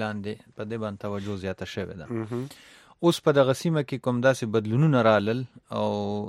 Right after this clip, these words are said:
Speaker 1: داسې څه خبرې رامنځته شوې چې دوی غواړي وړاندې لاړ شي او دغه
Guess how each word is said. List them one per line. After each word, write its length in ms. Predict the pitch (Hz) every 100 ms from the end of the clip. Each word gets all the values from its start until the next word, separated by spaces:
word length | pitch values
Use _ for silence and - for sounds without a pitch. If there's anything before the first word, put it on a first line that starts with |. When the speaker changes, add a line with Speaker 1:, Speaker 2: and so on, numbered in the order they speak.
| 113
Speaker 1:
داسې 200 | 117 - 120
څه 60 | 110
خبرې 260 | - 120 127 113
رامنځته 440 | 110 117 117 - 110
شوې 200 | 113 107 - _ _ _ _ -
چې 80 | 110 98
دوی 140 | 123 104
غواړي 360 | 117 127 123 123 - 113
وړاندې 400 | 107 123 117 104 101
لاړ 160 | 120 123 -
شي 160 | 127 135 - _ 110
او 100 | 104 104 110
دغه 220 | 107 104